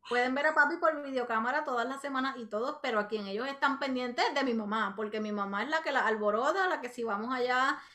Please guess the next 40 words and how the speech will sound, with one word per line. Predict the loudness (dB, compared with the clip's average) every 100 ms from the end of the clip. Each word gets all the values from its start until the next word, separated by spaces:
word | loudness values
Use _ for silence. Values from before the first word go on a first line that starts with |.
| _
ella | -2 0
está | 2 0
con | 0 0
el | 0
ñe, | 2
ñe, | 2 2
ñe | 2
a | 4
las | 6
once | 4 0 0
de | 2
la | 2
noche | 2 -2
haciéndole | -2 -2 0 0 0
comida, | -2 -2 -2 2 2 2 0 -12 -20 -2
la | 0
que | 2
hacen | 0 -2
con | -2 2
ella | 2
lo | 2
que | 0
le | 2
da | 2
la | 4
gana, | 4 4 4 2 2 2 4
las | 2 2
que | -2
le |
envía | -2 0 2
regalitos | 2 2 2 0 -4 -4
y, | -2 -4 -4 -6
y | -4
cajitas | -4 -4 -6 -4 -2
con | 0 0
dulces | 2 0 0 0 0 0 -2
a | -2 -4
medio | -2 0 2
de | 4
año. | 4 4 4 2